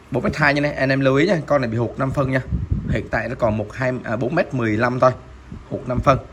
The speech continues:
thì em đo thì còn đúng bốn mét mười lăm. Thì ngọn cần á thì đo cho mình tầm khoảng hai chấm tám ly. Thì ngọn sẽ có một và hai khuyên chạy nha, Fuji. Đây thì nó sẽ la cho một cái khoen thường nha. Đây, em lưu ý nha em. Khoen thường này.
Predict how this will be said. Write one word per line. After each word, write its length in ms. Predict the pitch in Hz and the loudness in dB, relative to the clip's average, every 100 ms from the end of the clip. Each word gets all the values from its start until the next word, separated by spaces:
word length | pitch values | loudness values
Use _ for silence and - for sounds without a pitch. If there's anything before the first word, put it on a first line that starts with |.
| - | -10
thì 80 | 110 | -4
em 140 | 107 131 | -2 4
đo 200 | 131 117 | 4 4
thì 80 | 107 | 0
còn 160 | 101 | -2
đúng 180 | 110 151 | -2 -2
bốn 100 | 139 | -2
mét 160 | 160 - | -4 -2
mười 100 | 110 | 0
lăm. 160 | 123 - - - - - - - - | 0 -2 -18 -20 -18 -16 -16 -20 -4
Thì 100 | 139 | 0
ngọn 220 | 135 120 - | 4 2 4
cần 160 | 139 | 4
á 140 | 156 196 | 6 4
thì 60 | 147 | 6
đo 160 | 139 | 4
cho 100 | 139 | 4
mình 120 | 123 104 | 0 0
tầm 120 | 107 | 0
khoảng 180 | 107 110 | -2 -2
hai 160 | 135 | -2
chấm 200 | 127 165 | 0 -2
tám 200 | 156 139 | 0 2
ly. 160 | 180 165 135 - - | 4 2 0 -12 -10
Thì 60 | 123 | -6
ngọn 180 | 110 - | -4 -4
sẽ 120 | - | -4
có 100 | 143 | -2
một 340 | 151 120 - - - - - - - | 0 0 -2 -10 -20 -20 -20 -20 -10
và 100 | - | -4
hai 140 | 110 117 | -2 -2
khuyên 180 | 127 101 | -4 -2
chạy 180 | - | -2
nha, 140 | 117 117 - | -2 -6 -4
Fuji. 340 | - - 139 131 - - - - - - | -6 0 0 0 -4 -12 -14 -14 -8 -2
Đây 120 | 123 | -2
thì 60 | - | 0
nó 80 | 113 | -2
sẽ 140 | 165 | 0
la 180 | 139 120 | 2 4
cho 60 | - | 4
một 100 | 110 | 2
cái 100 | 98 - | -2 -4
khoen 140 | 120 | -4
thường 260 | 123 113 107 | -2 0 0
nha. 120 | 117 - - - - | -2 -6 -12 -6 -6
Đây, 100 | - - | -4 -4
em 100 | 107 | -2
lưu 120 | 101 | 0
ý 100 | 101 | 0
nha 80 | 139 - | 0 0
em. 100 | 107 - - - - - | 0 -2 -6 -14 -16 -10
Khoen 120 | 135 | -6
thường 220 | - 98 | -2 0
này. 120 | 113 | -2